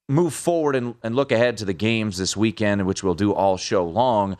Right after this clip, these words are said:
I just wanna get your quick thoughts. I know you were, uh, on the call last night of a little high school football, but from what you were able to catch post-game of the Bills-Rams performance, what stood out to you the most in that Bills thirty-one to ten victory?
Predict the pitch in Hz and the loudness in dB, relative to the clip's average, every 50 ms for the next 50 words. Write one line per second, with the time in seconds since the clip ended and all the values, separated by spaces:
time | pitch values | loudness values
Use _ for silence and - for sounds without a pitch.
0 | _ _ - - 113 127 135 196 196 247 208 175 139 160 117 131 113 - - 151 | _ _ -6 -4 -4 -2 -2 -4 -4 -4 -4 -2 -4 -2 -2 -2 -4 -2 0 -2
1 | 139 - - - 127 117 117 - 127 117 147 165 160 151 151 143 139 131 120 - | -2 -2 0 -2 0 0 0 -2 -2 -2 -2 -2 0 0 2 2 2 2 0 -2
2 | - _ _ _ - 107 107 107 110 110 107 107 - - 135 160 196 202 196 175 | -6 _ _ _ 0 0 2 2 2 2 2 0 -2 0 0 0 0 0 -2 -4
3 | 180 - 185 180 180 175 170 160 156 160 160 - - 165 156 147 139 139 143 139 | -4 -2 -2 -2 -2 -2 -2 -2 -2 -2 -2 -2 -2 -2 -2 0 0 0 0 0
4 | 131 110 135 147 139 - - 135 120 - - 135 135 - - 117 104 98 95 92 | 0 0 0 -2 -2 -2 -2 -2 -2 0 0 -2 -2 0 2 2 2 2 2 0
5 | 87 - _ _ _ _ _ - 127 - 135 - - - 135 135 139 165 190 - | -2 -4 _ _ _ _ _ -2 -2 -2 -4 -8 -8 -6 -4 -2 0 0 0 0
6 | 185 185 175 170 160 139 147 160 143 147 135 135 - - - 180 151 143 - - | 0 0 2 2 2 2 2 0 0 0 0 -2 -2 -2 -2 0 0 0 -2 -4
7 | - - - - _ _ _ _ _ _ - - - 196 214 208 - - - 143 | -6 -6 -8 -10 _ _ _ _ _ _ -6 -2 0 0 0 0 -4 -2 0 0
8 | 120 101 90 82 82 90 90 - _ _ _ _ _ _ - 117 123 131 127 123 | 0 0 0 -2 -6 -8 -10 -14 _ _ _ _ _ _ -2 0 0 0 0 0
9 | 120 110 123 - 113 117 104 90 135 143 147 143 143 117 107 113 123 120 120 123 | -2 -4 -6 -6 -6 -6 -4 0 0 0 0 0 -2 -2 -2 -2 -2 0 -2 -4
10 | 120 - - - 107 92 - - 120 120 110 104 95 92 90 - - - - - | -6 -4 -2 -2 -2 -2 0 2 2 2 2 2 0 0 -2 -2 -4 -4 -6 -8
11 | _ _ _ - 104 98 143 185 185 - - - - 175 156 151 143 143 143 - | _ _ _ -6 -2 0 0 0 0 0 -2 0 0 2 2 2 2 0 -2 -4
12 | - 135 127 131 120 110 107 113 113 104 95 - - 113 107 104 101 95 87 85 | -4 0 0 2 2 2 2 2 0 0 -2 -4 -4 -4 -2 0 0 0 0 2
13 | 110 113 110 107 98 - - 117 110 110 104 98 98 101 98 90 82 - 101 92 | 2 2 2 2 0 -2 0 0 0 2 0 0 0 0 -2 -2 -4 -4 -4 -4
14 | 87 73 82 78 - - 69 65 - | -4 -4 -6 -6 -8 -8 -10 -12 -12